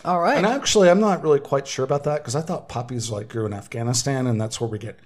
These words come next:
Speaker 2: heroin from.
Speaker 1: Yeah.
Speaker 2: And all the narcotics actually come from the poppy plant. So these must be the non-heroin poppy plants,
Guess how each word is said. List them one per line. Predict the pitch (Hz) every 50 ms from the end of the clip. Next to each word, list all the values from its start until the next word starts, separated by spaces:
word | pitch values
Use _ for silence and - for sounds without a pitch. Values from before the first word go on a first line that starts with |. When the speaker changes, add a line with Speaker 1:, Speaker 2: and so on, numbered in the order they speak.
| _ _ _ _
Speaker 2:
heroin | - - 113 110 117 127 143 147 156 156 151
from. | 147 - 170 165 170 175 170 - - _ _ _ _ _ -
Speaker 1:
Yeah. | 226 226 180 - - -
Speaker 2:
And | 143 127
all | 139 147 143
the | 127 117
narcotics | 104 110 104 - - 113 104 101 98 - - -
actually | 104 98 - - - 104 -
come | - 113 110 110
from | - - 107
the | 101
poppy | 104 - 113 113 - 123
plant. | 123 - 165 170 175 175 - -
So | - 123 110 107 - - - - - _ _ _
these | - 185 -
must | 190 220 - -
be | 208 196
the | 165 151
non-heroin | 131 131 127 127 127 131 131 131 127 127 123 123 117 117 120 120 - _ _ _ _ _ _ _ _ - - 135 127 123 120 113 113 113 110 107 107 107
poppy | - 113 107 104 - 107 98
plants, | 95 - 95 90 90 87 71 - - - - -